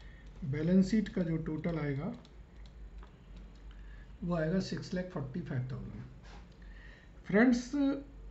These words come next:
बस मैंने थोड़ा इसको एक ही page पे कर दिया है, but आप exam में comfortably एक से ज़्यादा page पे कर सकते हैं। आपको सिर्फ समझाने के लिए, जिससे क्या है,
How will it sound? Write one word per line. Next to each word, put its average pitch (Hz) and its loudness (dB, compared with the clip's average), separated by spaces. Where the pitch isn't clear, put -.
बस 190 4
मैंने 196 6
थोड़ा 185 0
इसको - -2
एक 190 6
ही 247 6
page 190 4
पे 202 4
कर 175 2
दिया 143 2
है, 131 0
but 139 -10
आप 190 2
exam 147 2
में 190 4
comfortably 160 -2
एक 160 -2
से 190 2
ज़्यादा 143 0
page 139 -2
पे - -6
कर 139 -4
सकते 127 -4
हैं। 127 2
आपको 185 2
सिर्फ 214 2
समझाने 165 4
के 190 0
लिए, 185 2
जिससे 160 0
क्या 185 0
है, 208 -4